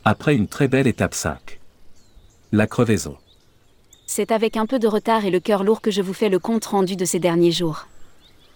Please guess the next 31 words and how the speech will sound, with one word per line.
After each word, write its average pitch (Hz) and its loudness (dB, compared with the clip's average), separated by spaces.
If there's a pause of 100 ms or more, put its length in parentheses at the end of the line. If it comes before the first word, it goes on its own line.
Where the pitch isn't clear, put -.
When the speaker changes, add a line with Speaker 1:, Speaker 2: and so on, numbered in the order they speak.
(140)
Speaker 2:
Après 190 -2
une 180 2
très 285 0
belle 269 4
étape 214 0
cinq 240 -2
où 196 2
elles 180 2
font 190 -2
deux 233 2
virgule 202 -2
soixante-huit 208 -2
de 180 0
plus 240 -4
que 202 0
le 175 2
tracé 214 -2
contre 196 -2
un 202 2
virgule 190 0
soixante-quinze 208 0
pour 175 0
les 175 2
six 180 0
cent 180 2
deux. 165 0 (840)
C'est - -2
une 196 2
très 285 0
belle 277 4
performance, 185 -2